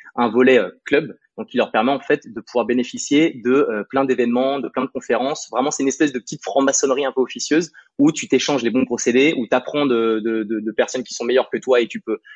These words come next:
aussi eux leur apprendre, euh, des, des domaines, des, des choses sur lesquelles t'es, t'es expert.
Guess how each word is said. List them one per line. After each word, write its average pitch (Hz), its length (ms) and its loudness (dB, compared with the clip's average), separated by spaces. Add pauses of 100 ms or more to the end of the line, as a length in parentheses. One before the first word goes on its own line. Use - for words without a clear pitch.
(100)
aussi 139 400 2
eux 151 120 6
leur 120 180 4
apprendre, 120 320 -2
euh, 107 260 0
des, 104 160 -6
des 107 140 -4
domaines, 110 280 -6
des, 107 120 -6
des 117 140 -2
choses 131 200 0
sur 123 120 2
lesquelles 110 260 2
t'es, 101 260 0
t'es 110 60 0
expert. 139 360 2